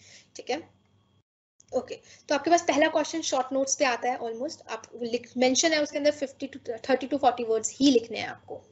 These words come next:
ठीक है, कि कोई भी पांच चीजें लिखनी है, दो दो number के हैं ये question short नोट्स, तो आपको इतना ज्यादा कुछ लिखना भी नहीं है, आपको सिर्फ communication समझाना है और इन सारी चीजों की definition समझा देनी है। ठीक है,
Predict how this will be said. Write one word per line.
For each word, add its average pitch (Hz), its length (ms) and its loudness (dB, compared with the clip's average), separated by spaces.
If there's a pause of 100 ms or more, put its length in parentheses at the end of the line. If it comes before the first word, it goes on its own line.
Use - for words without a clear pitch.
(160)
ठीक - 140 -2
है, - 340 -4 (840)
कि 277 120 2
कोई 262 200 6
भी 294 100 4
पांच 269 340 0
चीजें 269 260 0
लिखनी 262 240 -4
है, 285 60 2
दो 269 220 4
दो 302 120 6
number 269 300 2
के 262 140 -2
हैं 254 120 -2
ये 240 120 2
question 220 340 -4
short 214 280 -2
नोट्स, - 220 -10
तो - 320 -4
आपको 262 160 4
इतना 294 220 2
ज्यादा 285 180 6
कुछ 294 220 0
लिखना 254 280 0
भी 247 100 0
नहीं 226 100 -2
है, - 60 -2
आपको - 180 -2
सिर्फ 302 240 -2
communication 254 600 4
समझाना 240 400 -4
है 294 60 -6
और 254 220 -2 (380)
इन 269 100 6
सारी 254 240 6
चीजों 240 260 2
की 349 240 0
definition 220 520 -2
समझा 196 360 -10
देनी - 320 -16
है। - 80 -20 (500)
ठीक 427 140 -4
है, 311 140 -6